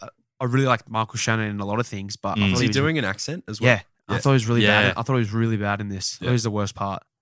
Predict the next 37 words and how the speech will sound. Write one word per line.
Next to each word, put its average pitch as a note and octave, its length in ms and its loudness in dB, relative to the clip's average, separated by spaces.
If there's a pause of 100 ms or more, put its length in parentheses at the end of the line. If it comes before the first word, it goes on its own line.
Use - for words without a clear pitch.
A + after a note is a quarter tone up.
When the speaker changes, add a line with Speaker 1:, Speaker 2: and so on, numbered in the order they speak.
Speaker 2:
I, B2+ 280 6
I B2 140 4
did, B2 360 -2 (160)
'cause A#2 160 0
I A2+ 120 6
have B2+ 120 2
no G#2 200 6
idea F#2+ 260 2
that F#2 120 -2
he F#2+ 60 -4
was F#2 120 -4
gonna G2 140 -2
be F2+ 100 -2
part F2 320 0
of F2 40 -6
it, D#2 140 -8
but F2 100 -2
I, G#2 440 2 (640)
yeah, A#2 220 6
I, G#2 60 2 (400)
it, A#2+ 180 2
it, B2 200 2
the A#2+ 120 6
hype C3 340 4
did B2 200 2
lead A2 180 6
up. C#3+ 160 4
I - 20 2
was B2 80 0
like, A2+ 140 0
"Oh, E3+ 220 4
what C#3+ 200 -6
the A2+ 80 0
hell, G2+ 240 2
Michael A#2+ 300 0
Shannon?" G2+ 520 0
But G2+ 320 4